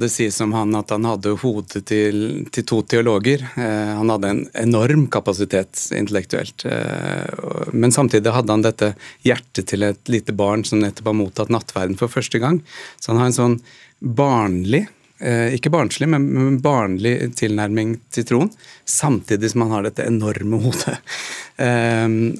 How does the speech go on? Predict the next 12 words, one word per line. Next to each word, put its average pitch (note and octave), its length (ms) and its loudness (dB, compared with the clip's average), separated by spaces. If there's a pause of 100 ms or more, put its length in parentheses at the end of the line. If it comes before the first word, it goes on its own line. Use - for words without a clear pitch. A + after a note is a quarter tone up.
og C#3 400 2 (800)
han, C3+ 160 2 (340)
ehm, D3+ 460 -2 (1080)
det C#3+ 200 0
store B2 360 4
i B2+ 60 2
hans A#2 280 0 (100)
teologi B2 480 0
er A2 180 0
jo B2 140 0
at, - 160 -14
at B2 200 -6